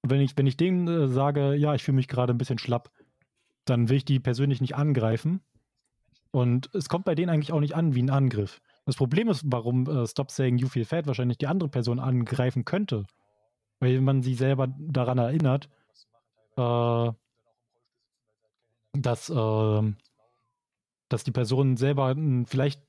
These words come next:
mit, mit dem eigenen Gewicht nicht so zufrieden ist und mit, äh, dem eigenen Körper.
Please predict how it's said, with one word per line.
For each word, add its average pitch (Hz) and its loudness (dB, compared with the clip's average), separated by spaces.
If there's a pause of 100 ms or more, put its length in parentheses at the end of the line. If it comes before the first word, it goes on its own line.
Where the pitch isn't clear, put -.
(640)
mit, 151 0
mit 131 0
dem 139 0
eigenen 139 2
Gewicht 113 -2
nicht 120 0
so 123 -2
zufrieden 113 -2
ist 107 -4 (960)
und 123 0
mit, 113 -2
äh, 110 0 (460)
dem 123 0
eigenen 120 0
Körper. 104 -4